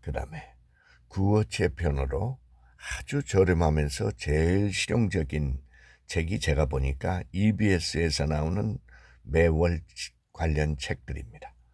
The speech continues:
저는 지금도 이비에스 책을 수십 년 동안 구독해서 산처럼 싸놓고 반복하고 실전 생활에서 활용을 합니다. 그다음에 유학 안 가고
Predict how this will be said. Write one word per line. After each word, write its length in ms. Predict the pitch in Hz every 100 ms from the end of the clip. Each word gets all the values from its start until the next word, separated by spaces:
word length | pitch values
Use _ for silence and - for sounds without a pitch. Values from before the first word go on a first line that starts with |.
| _ _ _ _
저는 300 | - 90 85
지금도 440 | 80 87 82 82 -
이비에스 500 | 90 78 80 73 -
책을 400 | 80 76 104 104
수십 580 | - - 95 139 139 139
년 360 | 113 98 85
동안 600 | 82 73 73 - 101 113 95 _
구독해서 800 | 85 73 67 - 71 87 113 - _ - - -
산처럼 880 | - - 110 131 - 117 120 127 113
싸놓고 680 | - 90 73 67 - 107 117 - _ - - - - - _ - _
반복하고 1000 | 82 80 73 69 - 65 76 95 95 95 - _
실전 600 | - - - 95 - 78
생활에서 720 | 69 78 73 65 69 - 95 95
활용을 420 | 80 78 64 -
합니다. 380 | - - - - - _ _ - - - - _ _ _
그다음에 540 | - 76 76 85 80 - _ _ _ _ _ _ -
유학 380 | 98 101 95 85
안 200 | 85 82
가고 640 | 82 78 - 104 101